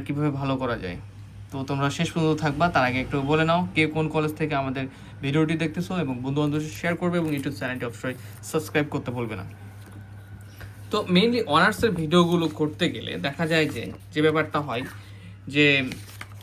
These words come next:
ভিউ সংখ্যা খুবই কম। এর কারণটা হচ্ছে অনার্সের স্টুডেন্টরা সেভাবে ভিডিও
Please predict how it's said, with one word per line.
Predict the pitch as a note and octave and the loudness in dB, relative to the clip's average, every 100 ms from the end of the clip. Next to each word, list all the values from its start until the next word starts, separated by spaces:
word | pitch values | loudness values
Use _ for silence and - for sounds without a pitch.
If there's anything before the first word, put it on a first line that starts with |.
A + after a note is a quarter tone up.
| - D3+ | -10 -2
ভিউ | D3+ G#3 A3+ - | 2 4 4 2
সংখ্যা | F#3 F3 F3 D#3 | 2 2 2 -2
খুবই | - F3 F3+ | 2 2 2
কম। | C3+ - - - - - - - - - - - - - | 0 -4 -8 -12 -14 -14 -14 -14 -14 -16 -16 -14 -14 -4
এর | D3+ D#3 | -2 2
কারণটা | D#3+ D#3+ E3 | 4 4 2
হচ্ছে | D#3 D#3+ | 2 0
অনার্সের | D3 D3+ E3 D3+ | 0 0 -2 -2
স্টুডেন্টরা | D#3+ D3+ C#3+ A#2+ A#2+ - | 0 2 2 -2 -6 -4
সেভাবে | D3 C3+ C#3 C3 - - - - - - - - - - - - C3+ | -2 0 -2 -2 -6 -14 -16 -16 -16 -16 -16 -16 -14 -14 -12 -8 -6
ভিডিও | C#3 D3+ | 2 6